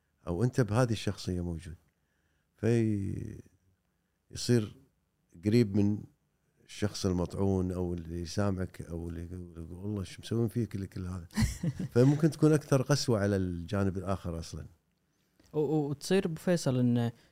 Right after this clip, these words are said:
Speaker 2: تسمع قصص أنت وبعدين تي
Speaker 1: طبعًا.
Speaker 2: تركبه.
Speaker 1: طبعًا.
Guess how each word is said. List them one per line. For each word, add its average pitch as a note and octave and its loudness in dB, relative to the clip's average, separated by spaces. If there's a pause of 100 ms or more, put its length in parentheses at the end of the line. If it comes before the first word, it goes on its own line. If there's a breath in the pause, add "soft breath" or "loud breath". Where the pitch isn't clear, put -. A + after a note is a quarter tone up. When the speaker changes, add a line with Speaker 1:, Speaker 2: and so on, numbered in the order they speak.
(160 soft breath)
Speaker 2:
تسمع C#3+ 4
قصص C#3 4
أنت B2+ 0 (260)
وبعدين B2+ 4
تي C3+ 6
Speaker 1:
طبعًا. A2 6
Speaker 2:
تركبه. A#2 0 (340)
Speaker 1:
طبعًا. F2 -6